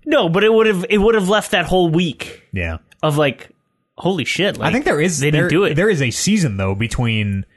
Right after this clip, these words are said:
Speaker 2: uh, For the Watch and,
Speaker 1: That,
Speaker 2: and
Speaker 1: yeah,
Speaker 2: that
Speaker 1: that
Speaker 2: whole
Speaker 1: was,
Speaker 2: thing.
Speaker 1: that was the end of the season,
Speaker 2: Yeah, so
Speaker 1: and then
Speaker 2: there's,
Speaker 1: even
Speaker 2: like,
Speaker 1: the first couple episodes of the fir-, of, of that next season
Speaker 2: in
Speaker 1: was,
Speaker 2: real time,
Speaker 1: yeah.
Speaker 2: there's a good few months there where you're like, <laughs> "Fuck, maybe he's gone."
Speaker 1: Yeah, yeah.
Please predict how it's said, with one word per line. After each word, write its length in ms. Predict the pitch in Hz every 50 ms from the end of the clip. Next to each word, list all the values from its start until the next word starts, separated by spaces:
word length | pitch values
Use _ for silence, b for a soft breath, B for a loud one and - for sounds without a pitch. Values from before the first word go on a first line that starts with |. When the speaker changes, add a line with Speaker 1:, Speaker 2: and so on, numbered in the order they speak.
| b b b b _ -
Speaker 2:
uh, 300 | - 101 98 98 98 - - _ _ _ _ _
For 180 | - - 127 117
the 100 | 110 117
Watch 560 | 127 131 135 135 127 - - - - - - - - - - - - - - _ _ _ _ _ -
and, 500 | 131 120 117 113 110 107 107 104 104 98 - - - _ B B B B B
Speaker 1:
That, 80 | - 196 214
Speaker 2:
and 80 | 208 196
Speaker 1:
yeah, 140 | 196 185
Speaker 2:
that 60 | 170 -
Speaker 1:
that 60 | 175
Speaker 2:
whole 80 | 180 180
Speaker 1:
was, 140 | 175 156 147
Speaker 2:
thing. 340 | 151 147 127 110 107 104 151
Speaker 1:
that 120 | 170 180
was 160 | 185 180 156
the 160 | 151 165 165 160
end 200 | 160 160 156 151
of 100 | 143 135
the 60 | 139
season, 380 | - - 151 139 131 120 120
Speaker 2:
Yeah, 60 | - -
so 80 | 110 135
Speaker 1:
and 60 | 151 147
then 100 | 147 151
Speaker 2:
there's, 120 | - 170
Speaker 1:
even 180 | 180 170 170 165
Speaker 2:
like, 80 | 160 151
Speaker 1:
the 20 |
first 240 | - 175 165 151 -
couple 320 | - 165 - - 147 143 143
episodes 420 | 143 143 143 - - 135 131 127
of 60 | 127
the 80 | 117 123
fir-, 200 | - - 135 - -
of, 280 | 127 147 131 123 127
of 180 | 120 120 127 123
that 140 | 127 120 113
next 200 | 127 131 123 -
season 300 | 135 117 110 113 107 104
Speaker 2:
in 80 | 117
Speaker 1:
was, 80 | 117 117
Speaker 2:
real 180 | 139 151 139
time, 300 | 117 110 131 135 131 120
Speaker 1:
yeah. 100 | 117 117
Speaker 2:
there's 220 | 107 113 120 113 110
a 80 | 110
good 340 | 104 98 98 117 127 120 104
few 240 | - - 120 120 110
months 280 | 104 107 117 110 - -
there 200 | 101 87 85 82
where 100 | 87 -
you're 120 | 90 90
like, 260 | 90 85 82 80 - -
<laughs> 0 |
"Fuck, 360 | _ - - 110 107 - -
maybe 220 | 90 87 113 165 165
he's 160 | - 90 -
gone." 520 | - - 90 92 90 101 95 87 95 92 - - - -
Speaker 1:
Yeah, 240 | - 127 123 120 117 - - - _ _ _ -
yeah. 280 | 123 120 113 110 107